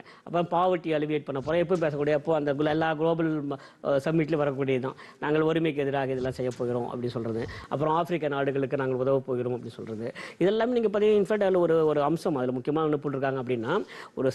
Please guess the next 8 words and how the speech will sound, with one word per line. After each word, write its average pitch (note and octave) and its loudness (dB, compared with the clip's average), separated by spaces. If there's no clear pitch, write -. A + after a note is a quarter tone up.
சஸ்டைனபிள் A#3 2
இன்ஃப்ராஸ்ட்ரக்சரை F#3+ 0
ஆப்பிரிக்கன் F#3 -2
கண்ட்ரீஸ்ல F3 -2
கொண்டு D3+ 0
வரணும். A#2+ -4
ஆப்பிரிக்க F3+ -2
நாடுகள்ல D3+ 0